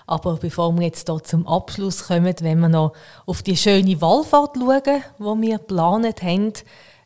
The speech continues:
im Frühling, und zwar die Wallfahrt nach Fatima. Und jetzt ist auch der Dom Philipp neben mir und er wird uns da einen kleinen Einblick geben. Dom Philipp, was erwartet uns da auf dieser schönen Wallfahrt?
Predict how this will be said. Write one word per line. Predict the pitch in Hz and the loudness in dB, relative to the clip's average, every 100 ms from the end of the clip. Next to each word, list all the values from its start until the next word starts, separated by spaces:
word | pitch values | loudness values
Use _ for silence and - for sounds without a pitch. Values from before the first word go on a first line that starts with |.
| _ | _
im | 185 180 185 | -2 0 0
Frühling, | - 180 190 190 190 185 | -2 -2 0 2 0 -2
und | 165 | -4
zwar | - 170 160 165 160 - _ _ _ _ | -2 0 2 2 0 -8 _ _ _ _
die | 151 | -2
Wallfahrt | 156 185 175 165 165 - | -2 -2 0 0 0 -2
nach | 160 - | -2 -2
Fatima. | 117 160 - - 233 220 220 - - - | -4 -4 -2 0 4 4 2 -6 -20 -14
Und | 170 165 | -2 0
jetzt | 175 208 | 0 -2
ist | 175 | 0
auch | 170 170 | 2 0
der | 170 170 | -2 -2
Dom | 185 185 | 2 2
Philipp | 175 220 294 302 | 2 -2 -2 -2
neben | 262 254 240 220 | 0 0 2 2
mir | 214 226 208 | 4 4 2
und | 185 185 175 - _ _ _ _ _ _ - | 2 2 2 -6 _ _ _ _ _ _ -6
er | 175 | 0
wird | 190 190 | 0 2
uns | 175 - | 0 2
da | |
einen | 180 | 2
kleinen | 170 202 202 190 | 4 4 4 4
Einblick | 208 208 247 240 - - | 2 -4 0 0 -2 0
geben. | 220 165 139 - - | 4 4 0 -10 -2
Dom | 180 185 | 2 4
Philipp, | 185 226 196 - | 4 2 2 0
was | 165 165 | -2 0
erwartet | 165 143 151 185 202 175 | 0 0 -2 -2 -2 2
uns | 175 170 | 0 0
da | 170 | -2
auf | 151 - | -2 -2
dieser | 156 156 | -2 -2
schönen | 151 160 160 147 | 0 2 4 2
Wallfahrt? | 143 151 160 156 135 131 - - | 0 -2 -2 -4 -6 -8 -16 -20